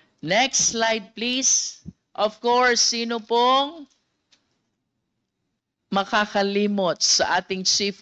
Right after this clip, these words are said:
Accountant ng DepEd, Miss Runa Catalan?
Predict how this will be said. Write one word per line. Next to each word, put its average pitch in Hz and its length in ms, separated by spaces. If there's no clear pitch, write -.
Accountant 180 800
ng 165 180
DepEd, 131 560
Miss 175 320
Runa 180 560
Catalan? 139 720